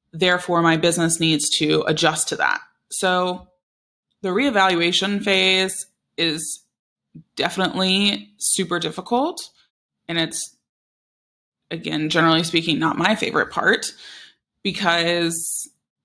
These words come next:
a lot of times you're having to adjust things that are working or that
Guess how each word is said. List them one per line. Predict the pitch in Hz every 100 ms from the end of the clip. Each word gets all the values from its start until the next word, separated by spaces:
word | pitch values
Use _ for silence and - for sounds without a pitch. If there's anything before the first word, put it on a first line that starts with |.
| -
a | 175
lot | 175
of | 175
times | - 170 170 170 170
you're | 170
having | 180 180 175
to | 175 185 170
adjust | 165 160 165
things | 175 175
that | 165
are | 165
working | 185 285 277 254 233 220
or | - 175 170
that | 165 165 165 165